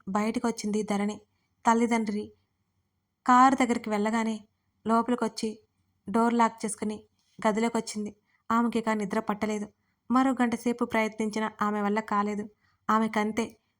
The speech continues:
ఒకసారి మెలకువ వస్తే నిద్ర పట్టదు అంత తేలిగ్గా. లేచి కాసేపు అటు ఇటు నడిచి మొబైల్ పట్టుకుంది. ఇంకా తెల్లవారని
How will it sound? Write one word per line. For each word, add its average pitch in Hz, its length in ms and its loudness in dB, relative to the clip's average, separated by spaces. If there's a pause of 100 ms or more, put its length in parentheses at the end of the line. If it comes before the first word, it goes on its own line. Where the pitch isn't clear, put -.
ఒకసారి 269 360 2
మెలకువ 240 360 4
వస్తే 226 260 -2
నిద్ర 214 240 -2
పట్టదు 214 360 0
అంత 208 320 0
తేలిగ్గా. 214 460 -2 (2250)
లేచి 269 480 8 (140)
కాసేపు 233 400 8
అటు 214 240 8
ఇటు 233 200 8
నడిచి 214 400 8
మొబైల్ 202 400 10
పట్టుకుంది. 214 440 4 (520)
ఇంకా 254 260 8
తెల్లవారని 214 800 6